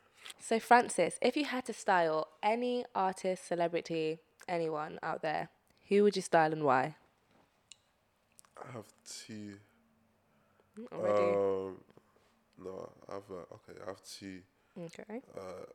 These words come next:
Speaker 2: either someone like, uh, what's her name? Cardi B.
Speaker 1: Mm.
Speaker 2: Because, uh, she just makes shit look good, man. She makes stuff look nice. <laughs> Or Tiana Taylor.
Speaker 1: Okay.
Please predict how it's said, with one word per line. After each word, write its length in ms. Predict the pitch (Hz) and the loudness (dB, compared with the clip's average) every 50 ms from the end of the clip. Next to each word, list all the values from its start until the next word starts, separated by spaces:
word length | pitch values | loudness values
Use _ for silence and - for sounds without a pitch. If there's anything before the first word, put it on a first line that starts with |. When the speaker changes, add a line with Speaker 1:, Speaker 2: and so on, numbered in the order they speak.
| - - | -16 -12
Speaker 2:
either 520 | 107 107 104 98 101 98 98 98 98 95 | -10 -10 -8 -6 -4 -4 -4 -4 -4 -6
someone 440 | - - 104 104 101 101 101 98 92 | -10 -8 -10 -8 -6 -6 -8 -8 -8
like, 260 | 95 98 98 95 98 - _ - 98 | -8 -10 -10 -10 -12 -16 _ -20 -16
uh, 420 | 98 90 90 85 87 87 85 82 - _ _ _ _ _ _ - - - _ _ - _ | -14 -14 -12 -12 -12 -14 -14 -16 -16 _ _ _ _ _ _ -20 -20 -20 _ _ -20 _
what's 180 | - 104 - - | -20 -20 -18 -16
her 60 | 98 92 90 | -16 -16 -16
name? 160 | 92 92 90 90 _ _ | -16 -18 -18 -20 _ _
Cardi 340 | - - 98 98 98 101 98 - | -12 -6 -6 -6 -6 -8 -14 -12
B. 200 | 101 101 107 113 113 _ _ - _ _ _ _ _ _ 302 | -12 -12 -12 -12 -14 _ _ -20 _ _ _ _ _ _ -16
Speaker 1:
Mm. 400 | 277 294 339 320 247 220 214 214 _ _ _ _ _ _ _ _ | -14 -12 -12 -10 -10 -10 -10 -12 _ _ _ _ _ _ _ _
Speaker 2:
Because, 380 | - - - 104 95 - 98 | -20 -18 -16 -18 -18 -16 -16
uh, 20 | 95 90 90 92 92 90 82 78 58 - _ _ _ _ | -16 -16 -16 -18 -18 -16 -18 -18 -20 -20 _ _ _ _
she 200 | - - - 92 | -20 -20 -18 -18
just 200 | 92 92 92 90 | -18 -20 -20 -18
makes 180 | 87 - - - | -18 -18 -16 -16
shit 220 | - - 92 90 - | -14 -14 -14 -16 -16
look 120 | - - | -20 -20
good, 160 | _ - - - - | _ -20 -20 -20 -20
man. 100 | - - - - _ _ | -20 -20 -20 -20 _ _
She 160 | - - - - | -20 -20 -20 -20
makes 160 | - - - | -20 -20 -20
stuff 160 | - - - - - | -20 -20 -18 -4 -2
look 80 | 392 330 | 0 2
nice. 140 | - - - | 2 0 0
<laughs> 1080 | - - - - - - - - - _ _ _ _ _ - _ _ _ _ _ - | -4 -8 -10 -14 -16 -18 -20 -20 -20 _ _ _ _ _ -20 _ _ _ _ _ -10
Or 120 | - 98 92 | -10 -10 -8
Tiana 500 | - - 107 101 95 95 95 95 92 - | -8 -6 -4 -2 -2 -2 -2 -6 -10 -8
Taylor. 380 | 101 95 95 92 92 92 85 90 - _ _ _ - | -6 -6 -6 -6 -8 -12 -14 -16 -20 _ _ _ -2
Speaker 1:
Okay. 400 | 156 147 147 - - - - 143 | -2 -2 0 -4 -10 -10 -10 -14